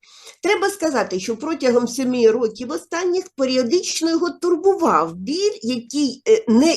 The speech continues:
іррадіював в ногу і проходив самостійно. Що за анамнеза життя? Ну, варто відмітити, що пас-, е, пацієнт такий тривожний, такий депресивний,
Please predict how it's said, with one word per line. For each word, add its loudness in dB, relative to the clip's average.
іррадіював 2
в -10
ногу -2
і 0
проходив -4
самостійно. 0
Що 0
за 2
анамнеза 2
життя? -8
Ну, 4
варто -2
відмітити, -4
що -8
пас-, -8
е, -4
пацієнт -2
такий -6
тривожний, -2
такий -10
депресивний, -4